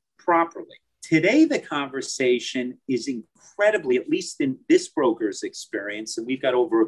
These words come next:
billion dollars in contracts since January, what we're finding is while people aren't really banking on any type of explosive growth or deregulation with the rent stabilized,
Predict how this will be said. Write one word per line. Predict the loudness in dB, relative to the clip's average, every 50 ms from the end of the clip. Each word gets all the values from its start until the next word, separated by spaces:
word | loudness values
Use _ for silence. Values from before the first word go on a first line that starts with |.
| 2 2
billion | 4 4 4 4 2 0 -2
dollars | -4 -4 -2 -2 -4 -4 -6 -10
in | -18 _ _ -8
contracts | -8 -8 -8 -10 -8 -4 -2 -2 -4 -4 -8 -16
since | -16 -18 -20 -18
January, | -12 -6 -2 0 2 2 2 2 2 2 0 -2 -4 -8 _ _ _ _ _ _ _ _
what | 2 4 4 4 4 4
we're | 4 4 4 4 0 -4
finding | -4 -2 -2 -2 -2 -2 -2 -2 0 2
is | 2 2 2 0 -6 -14 -18 _ _ _ _ _ _ _ _ _ _ _ -6
while | -2 0 0 0 0
people | -4 _ -18 -16 -14 -10 -8 -6 -4 -2 -2
aren't | -2 -2 -4 -4 -4 -6 -4 0
really | 0 2 2 2 -2 -4 -6 _ -2
banking | -2 0 0 0 -2 -2 -4 -4 -4 -2
on | -2 0 0 -2 -2 -6 -10 -8
any | -4 0 0 0
type | 0 0 -2 -2 0 0
of | -2 -2 -4
explosive | -4 -10 -10 -12 -12 -6 -2 0 0 0 0 -2 -6 -6 -8 -8 _
growth | -4 -2 0 2 2 2 0 -2 -4 _ -6
or | -4 -4 -4
deregulation | -6 -10 -10 -8 -2 0 0 0 2 2 2 2 4 4 2 2 0 -2 -6 -6 -4
with | -4 -4 -4
the | -4 -4
rent | -2 -2 -2 -4 -6
stabilized, | -10 -6 -4 -2 -2 -2 -2 -2 -2 -2 -2 -2 -4 -6 -10 -18 _